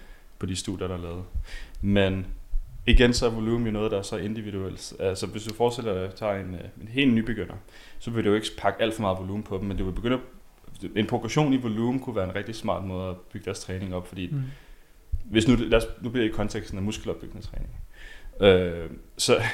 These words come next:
Speaker 1: <laughs> hver gentagelse, man laver, når man er nybegynder, er ikke så stimulerende for muskelopbygning, fordi man ikke er så god til at bruge sine muskler endnu. Men man kan
Speaker 2: Og
Speaker 1: stadig
Speaker 2: det betyder, at man ikke er så
Speaker 1: tolerere
Speaker 2: god til at tage dem til failure, for eksempel.
Speaker 1: Det, ja, eller du kan ikke løfte en vægt, der er tung nok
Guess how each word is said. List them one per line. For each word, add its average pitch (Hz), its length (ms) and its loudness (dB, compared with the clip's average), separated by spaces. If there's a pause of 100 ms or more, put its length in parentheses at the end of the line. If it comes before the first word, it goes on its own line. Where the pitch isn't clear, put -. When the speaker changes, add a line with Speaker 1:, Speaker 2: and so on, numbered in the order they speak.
(180)
Speaker 1:
<laughs> - 360 -16
hver 127 240 8 (100)
gentagelse, 120 520 2
man 92 120 -2
laver, 110 200 6
når 110 60 0
man 98 100 -4
er 104 100 -4
nybegynder, 117 320 -4
er 76 40 -2
ikke 101 140 -4
så 113 100 -8
stimulerende 98 640 -4
for 85 240 -8 (100)
muskelopbygning, - 800 -10
fordi 95 160 -4
man 95 120 0
ikke 98 140 -2
er 101 60 -2
så 107 120 -10
god 104 240 -10
til 110 60 -8
at 101 60 -10
bruge 90 180 -10
sine 95 160 -8
muskler 98 280 -8
endnu. 87 140 -8 (840)
Men 104 240 6
man 98 80 2
kan 101 80 -4
Speaker 2:
Og 98 40 -8
Speaker 1:
stadig - 140 6
Speaker 2:
det 117 80 4
betyder, 147 160 6
at 135 60 6
man 131 100 4
ikke 135 140 6
er 131 40 6
så 123 40 4
Speaker 1:
tolerere 135 160 4
Speaker 2:
god 135 80 0
til - 80 0
at 131 60 0
tage 131 160 4
dem 131 140 -2
til 127 160 -4
failure, 127 340 -2
for 139 100 -8
eksempel. 139 320 -8 (280)
Speaker 1:
Det, 117 140 2
ja, 101 140 6 (100)
eller 95 180 -2
du 95 60 -4
kan 98 160 -4
ikke 98 160 -6
løfte 101 280 -6
en 95 140 -6
vægt, 92 220 -6
der 92 120 -8
er 85 300 -8
tung 92 300 -4
nok 90 220 -4